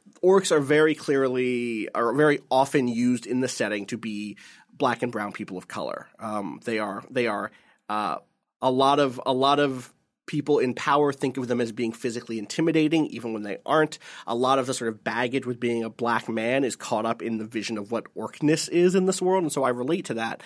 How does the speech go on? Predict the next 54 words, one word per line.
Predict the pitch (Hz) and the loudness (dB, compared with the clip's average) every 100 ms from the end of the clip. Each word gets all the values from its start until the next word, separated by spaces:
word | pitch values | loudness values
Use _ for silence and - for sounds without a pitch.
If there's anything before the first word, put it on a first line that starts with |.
| - - - - | -18 -18 -10 0
And | 147 | 2
I'm | 151 | 4
going | 170 165 | 6 6
to | 147 | 6
not | 139 131 - | 4 4 0
take | - 120 | -2 -2
the | - | -4
plus | - 117 - | -2 -2 0
one | 123 117 | -2 -2
to | - 110 | -2 -2
intelligence | 104 113 110 107 | 0 -2 -2 -4
or | 117 | -6
charisma | - 135 127 127 | -4 -2 0 0
that | 110 | -2
I | 110 | -2
could | - 107 | -6 -4
get | 113 - | -4 -4
from | 113 | -6
another | 107 107 101 | -4 -6 -6
species | - 113 101 95 90 | -6 -8 -6 -6 -8
or | |
whatever, | 76 85 - - 104 | -10 -10 -12 -12 -10
right? | 113 131 - - - - _ _ _ _ _ _ _ _ _ | -8 -8 -10 -20 -20 -20 _ _ _ _ _ _ _ _ _
But | 180 190 190 - _ _ _ _ _ | 4 4 4 0 _ _ _ _ _
it's | 175 165 | 2 2
still | - 208 | 4 2
kind | - 208 | 2 -4
of, | 160 - | -6 -6
it's | - | -2
like, | 170 - | -2 -2
it's | 170 - | -8 -2
just | 202 196 | -2 2
somewhere | 196 190 196 | 2 6 6
in | |
the | 185 | 6
back | 170 165 | 2 2
of | |
my | 156 | 2
brain, | 131 139 180 170 - | 2 4 6 6 4
all | 131 156 165 | 4 6 4
of | |
these | 143 139 | 2 -2
things | - 185 160 | 2 2 2
of, | 120 | 2
like, | 117 101 - - _ - | 0 -2 -10 -20 _ -2
yes, | 139 175 - | 2 4 2
I | - | 2
want | 135 139 175 | 2 4 4
the | 147 | 2
metaphor. | 123 156 180 - 87 - | 2 4 2 -2 -6 2
I | 143 | 2
want | 131 147 196 | 6 4 4
the | 135 135 120 110 107 _ | 0 -2 0 -2 -6 _
dragons | - 143 143 135 139 | 0 2 4 4 2